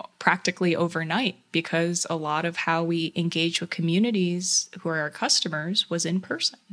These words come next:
And if you can't do in person anymore and your revenues fall off a cliff, what do you do? And so we asked our team to try to just learn as quickly as possible. We pivoted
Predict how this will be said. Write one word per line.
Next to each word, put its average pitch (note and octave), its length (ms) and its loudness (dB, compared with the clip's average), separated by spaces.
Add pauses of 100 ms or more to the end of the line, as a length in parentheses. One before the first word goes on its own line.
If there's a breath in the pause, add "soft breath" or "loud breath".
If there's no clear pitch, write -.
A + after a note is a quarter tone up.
(880 loud breath)
And G3 640 8
if G3 160 4
you F#3+ 60 8
can't A3+ 240 6
do G#3+ 120 6
in F#3+ 120 6
person C#4+ 380 6
anymore E3+ 760 4 (100)
and E3+ 680 2
your E3+ 300 4
revenues A#3+ 420 4
fall F3 220 6
off F#3 140 0
a - 40 -8
cliff, - 360 -2
what E3+ 80 2
do D#3 60 2
you G3 100 4
do? A3+ 360 -2 (520 loud breath)
And F3+ 160 6
so F#3 180 8
we F3+ 240 8
asked F#3+ 300 4
our F#3+ 100 4
team F3 600 4 (460)
to E3+ 640 2 (440)
try F3 320 4
to G3 100 2
just F#3+ 240 4
learn F3+ 380 6
as F3 180 2
quickly F#3 400 -2
as F#3 100 4
possible. G#3 560 0 (200)
We F3+ 100 6
pivoted F#3+ 720 2